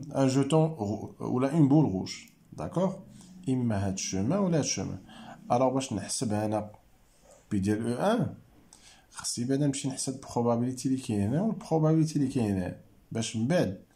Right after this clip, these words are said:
شنو غادي تكون عندنا بي ديال او ان؟ غتكون هاد البروبابيليتي مضروبه في هادي، يعني اللي كاين، اللي تيعطونا هاد الشومان اللي غتكون فيه بول غوش، زائد الشومان الثاني ناخدو هاد البروبابيليتي نضربها في هادي،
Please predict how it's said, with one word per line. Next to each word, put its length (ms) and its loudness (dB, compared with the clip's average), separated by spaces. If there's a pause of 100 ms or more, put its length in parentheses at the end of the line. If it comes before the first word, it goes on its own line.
(500)
شنو 200 2
غادي 200 6
تكون 200 2
عندنا 240 2
بي 200 0
ديال 200 0
او 280 -4
ان؟ 100 -8 (360)
غتكون 300 -2
هاد 140 2
البروبابيليتي 800 0
مضروبه 400 0
في 200 -4
هادي، 320 0 (160)
يعني 120 -8
اللي 100 -12
كاين، 280 -8
اللي 200 -10
تيعطونا 480 -6
هاد 40 -2
الشومان 460 -2
اللي 120 0
غتكون 280 -6
فيه 180 -6
بول 200 -6
غوش، 360 -2 (920)
زائد 760 2 (1300)
الشومان 520 6
الثاني 380 2
ناخدو 340 2
هاد 140 2
البروبابيليتي 640 2
نضربها 340 2
في 140 -2
هادي، 340 -2